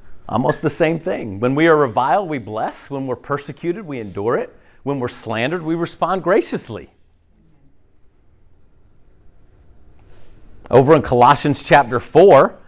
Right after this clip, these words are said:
this is what Paul writes, okay? He says, "Act wisely towards outsiders."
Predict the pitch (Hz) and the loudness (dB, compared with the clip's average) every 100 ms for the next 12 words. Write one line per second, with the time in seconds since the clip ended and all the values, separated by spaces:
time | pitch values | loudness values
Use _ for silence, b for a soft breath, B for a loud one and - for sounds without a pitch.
0 | b 147 151 156 175 185 226 202 117 143 | b -4 -4 0 4 6 6 4 2 -10
1 | 117 160 185 175 165 185 147 b b 147 | -10 -10 -10 -12 -12 -10 -10 b b -4
2 | 190 208 233 254 262 240 208 185 165 165 | -4 -2 -2 -2 -4 -8 -8 -8 -6 -6
3 | 143 - 139 123 82 - | -6 -8 -8 -10 -16 -20